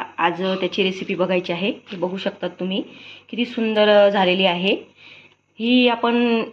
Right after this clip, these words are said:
लहान मुलांना पण देऊ शकतो, जे कारलं खात नाही, हे बिलकुल कडू लागत नाही. जे कारलं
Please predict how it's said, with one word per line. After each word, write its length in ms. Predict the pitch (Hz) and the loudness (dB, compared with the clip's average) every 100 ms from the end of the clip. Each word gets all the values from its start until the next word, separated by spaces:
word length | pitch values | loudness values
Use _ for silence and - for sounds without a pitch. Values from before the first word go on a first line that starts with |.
| - _ _ - | -14 _ _ -8
लहान 260 | 220 233 | -2 0
मुलांना 380 | 233 226 226 226 | 2 2 2 2
पण 160 | 220 220 | 0 0
देऊ 160 | 214 | -2
शकतो, 540 | 208 208 - 214 370 - - 180 | -2 -4 -4 -6 -6 -10 -14 -6
जे 120 | 202 | -4
कारलं 340 | 196 185 202 208 | 0 0 0 0
खात 140 | 202 196 | -2 -4
नाही, 140 | 190 | -4
हे 100 | 196 | -4
बिलकुल 360 | 190 208 208 247 | -2 -4 -2 -2
कडू 240 | 240 214 | 2 2
लागत 340 | 202 185 180 180 | 2 2 0 -2
नाही. 200 | 180 220 - _ - - - 185 | -4 -6 -10 _ -20 -20 -16 -10
जे 60 | |
कारलं 340 | 214 214 196 | -6 -2 -2